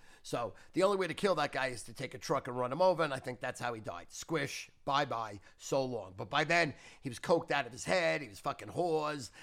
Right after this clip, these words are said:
he had them on chains, he had people in wheelchairs, it was crazy. But his original,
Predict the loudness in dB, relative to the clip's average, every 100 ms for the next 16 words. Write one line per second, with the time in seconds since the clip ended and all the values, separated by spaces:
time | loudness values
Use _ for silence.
0 | -14 -8 -2 -2 -2 -6 -8 -4 0 0
1 | 0 -2 -4 -6 -10 -10 -12 -10 -10 -8
2 | -12 -6 -2 -2 -4 -4 -4 -2 -2 -4
3 | -6 -14 -12 -6 -4 -4 -6 -10 -16 -20
4 | -20 -14 -4 0 0 0 0 -2 -2 -2
5 | 0 2 2